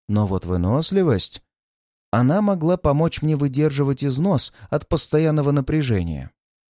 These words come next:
Вопрос ловкость или выносливость подвис в воздухе. Ощущение, будто за каждым решением стоял выбор между выживанием сейчас или преимуществом потом.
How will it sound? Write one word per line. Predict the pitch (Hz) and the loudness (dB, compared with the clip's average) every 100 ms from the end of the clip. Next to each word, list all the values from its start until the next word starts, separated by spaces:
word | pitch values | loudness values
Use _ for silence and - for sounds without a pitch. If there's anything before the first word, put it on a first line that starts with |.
| _ _ _ _ _ _ _ _ _ _ _ _ | _ _ _ _ _ _ _ _ _ _ _ _
Вопрос | 95 135 170 196 - | 0 2 4 2 2
ловкость | 151 175 135 135 - | 2 2 2 -4 -2
или | 127 | -2
выносливость | 113 113 175 190 196 196 - - | 0 0 0 -2 -2 -2 -4 -4
подвис | 127 107 120 - | -2 0 -2 -2
в | |
воздухе. | 113 104 92 76 82 - 80 - _ _ _ _ | -2 0 -2 -4 -10 -8 -8 -10 _ _ _ _
Ощущение, | - 151 - 151 - 202 143 | -2 -2 0 -2 0 2 2
будто | 120 160 - | 0 -2 -2
за | 156 165 | 0 0
каждым | 175 139 147 | 0 -2 0
решением | 151 135 185 151 127 | -2 -2 -2 0 0
стоял | - 143 160 139 | -2 -2 0 0
выбор | 156 147 139 | 0 0 0
между | 143 127 131 | 0 0 0
выживанием | 131 127 135 143 123 110 | 0 2 0 0 0 -2
сейчас | 107 101 143 175 - - - _ | -4 -4 -2 -2 -4 -10 -20 _
или | - 196 | -4 -2
преимуществом | - 165 170 160 156 143 139 139 | 0 0 2 0 -2 -4 -2 -2
потом. | - 147 - 92 73 - | -2 -4 -2 -4 -4 -10